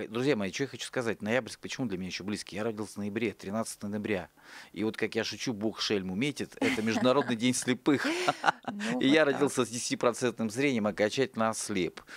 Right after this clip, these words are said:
Speaker 1: И вот сейчас скажу такую интересную вещь, Юля. Может быть, кто-то не поверит, но, друзья мои, я из простой семьи. Мои родители получают минимальные пенсии.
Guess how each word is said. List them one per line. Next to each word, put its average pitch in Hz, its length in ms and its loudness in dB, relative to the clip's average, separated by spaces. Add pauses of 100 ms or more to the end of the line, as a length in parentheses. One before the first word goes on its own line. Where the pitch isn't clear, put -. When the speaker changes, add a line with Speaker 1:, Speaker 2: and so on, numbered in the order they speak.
(200)
Speaker 1:
И - 80 -2
вот 135 80 4
сейчас 131 200 2
скажу 123 240 -4
такую 123 300 0
интересную 120 480 0
вещь, 151 260 -2
Юля. - 220 -4 (760)
Может 110 260 0
быть, 107 140 -2
кто-то 117 260 -2
не 107 100 0
поверит, 113 360 0
но, 104 180 -2
друзья 113 300 0
мои, 85 240 -8 (380)
я 131 140 2
из 123 80 -2
простой 123 300 -4
семьи. 107 420 -4
Мои 107 180 0
родители 120 340 -4
получают 107 340 -4
минимальные 110 520 -2
пенсии. - 600 -8